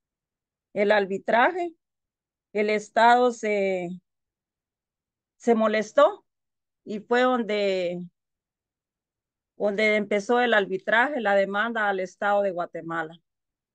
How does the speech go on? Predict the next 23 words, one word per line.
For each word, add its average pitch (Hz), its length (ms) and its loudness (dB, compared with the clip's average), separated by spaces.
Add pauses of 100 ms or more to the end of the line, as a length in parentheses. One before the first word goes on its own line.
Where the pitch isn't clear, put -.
(560)
por 202 320 2
no 220 260 2
dejar, 247 460 2
¿verdad?, 214 420 -4
que, 196 560 -4
que 196 140 -2
siguieran 208 500 0
las 190 180 -4
extracciones 196 800 -4
que 180 260 -2
ellos, 190 440 -2
conforme 180 580 -2
ellos 180 240 -2
querían 160 720 -6 (160)
llevarla 165 600 -2
a 151 60 -6
cabo, 147 300 -6 (880)
porque 196 320 2
ya 196 140 8
estaba 214 340 4
la 190 120 6
resistencia 214 1000 -2
y 165 460 -6